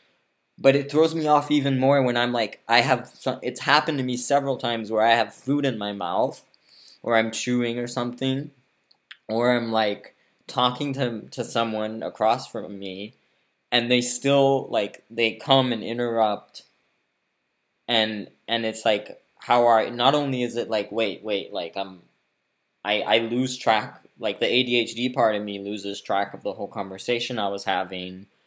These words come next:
and then I get frustrated 'cause I'm like, "But where was I with this conversation? I really wanna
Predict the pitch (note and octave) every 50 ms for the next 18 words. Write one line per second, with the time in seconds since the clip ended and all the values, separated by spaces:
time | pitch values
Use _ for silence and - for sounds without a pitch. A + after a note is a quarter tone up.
0 | _ _ _ _ - - A2+ A2+ A2+ A2 A2 G#2 G#2 G#2+ - - - B2 A2+ -
1 | - A#2+ G#2+ G#2+ G#2 G#2 A#2+ G#2+ G#2 G2+ G2+ G2 - - - _ - G#2+ A2 G#2+
2 | - G#2+ A2 A2+ A#2+ A#2 A#2+ A2+ - A2 G2+ G2 G2 F#2+ F#2+ G2+ F#2 - - G#2+
3 | G2+ G2+ G2+ F#2+ - A#2 A2+ A2 - - G2+ F#2+ F#2 F#2 F#2 F#2 G#2 G#2+ A2 A#2
4 | A2 G#2 G2 F#2+ G2 F#2+ F2+ F2+ F2 -